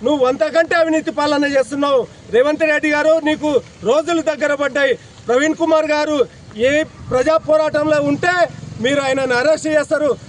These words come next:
దానికి నిరసనగా ఆర్ట్స్ కాలేజ్ ఎదురుగా ఈరోజు ప్రజలందరికీ, తెలంగాణ ప్రజలందరికీ విజ్ఞప్తి చేస్తున్నాం. ఈరోజు ర-, రైతులు ఏ విధంగా మరి రైతులకు యూరియాలు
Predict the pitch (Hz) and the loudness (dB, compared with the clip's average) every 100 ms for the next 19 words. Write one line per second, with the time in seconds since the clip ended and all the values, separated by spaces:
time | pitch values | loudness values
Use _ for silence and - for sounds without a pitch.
0 | - 226 269 277 262 262 320 294 320 330 | -6 -2 -2 -4 -2 2 2 2 0 2
1 | 339 320 - - - 196 262 202 302 277 | 0 -2 -6 -18 -6 -4 -4 -2 -2 0
2 | 277 277 285 277 277 254 - - 226 262 | 0 0 -4 -2 0 0 -4 -12 -6 -2
3 | 285 285 262 262 294 294 294 294 285 285 | -2 -4 -2 -2 0 0 0 0 -2 -2
4 | 269 285 285 294 285 285 277 277 294 302 | -2 0 0 0 0 -2 -2 -2 0 0
5 | 302 302 302 311 - - - 240 233 320 | 0 -2 -2 -2 -4 -8 -6 -4 -2 -2
6 | - 320 294 294 311 302 - - - 214 | 0 0 0 0 2 0 -2 -12 -10 -4
7 | 277 294 294 302 269 254 269 302 330 330 | 0 0 0 0 2 2 0 0 0 2
8 | 294 - - 196 233 311 330 320 330 311 | 2 -2 -12 -2 2 2 2 2 2 2
9 | 311 262 - - 214 285 269 262 311 330 | 0 -2 -8 -8 -2 0 0 0 0 0
10 | 311 302 262 294 320 311 311 320 277 | 0 -2 -2 0 2 2 4 4 4